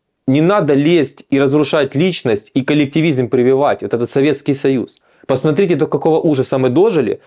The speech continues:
что существует в школьной программе. Из детей делают стадо, детей накачивают не тем, чем нужно, опять возвращается совковый, мы империю зла строим, вот этот вот коллективизм возвращается. Посмотрите на вот это манипулятивное утверждение.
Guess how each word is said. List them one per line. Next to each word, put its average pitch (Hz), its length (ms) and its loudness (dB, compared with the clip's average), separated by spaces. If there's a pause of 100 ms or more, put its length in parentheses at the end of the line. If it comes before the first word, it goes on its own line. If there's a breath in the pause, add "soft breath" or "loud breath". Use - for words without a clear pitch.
(200 soft breath)
что 208 320 0
существует 156 640 -2
в - 20 -16
школьной 147 380 0
программе. 123 540 -2 (580 soft breath)
Из 120 120 0
детей 156 360 2
делают 156 420 2
стадо, 160 480 -2 (160)
детей 135 320 0
накачивают 160 480 0
не 139 100 -2
тем, 151 200 -2
чем 139 240 0
нужно, 151 420 -2 (160)
опять 190 460 -2
возвращается 143 640 0
совковый, 139 720 0
мы 131 140 0
империю 160 420 2
зла 151 300 0
строим, 127 300 0
вот 117 120 -2
этот 143 220 -2
вот 143 220 -2 (340)
коллективизм 156 580 0
возвращается. 208 680 -2 (400 loud breath)
Посмотрите 185 500 0
на 165 140 2
вот 156 120 0
это 175 220 0
манипулятивное 147 800 0
утверждение. 113 720 0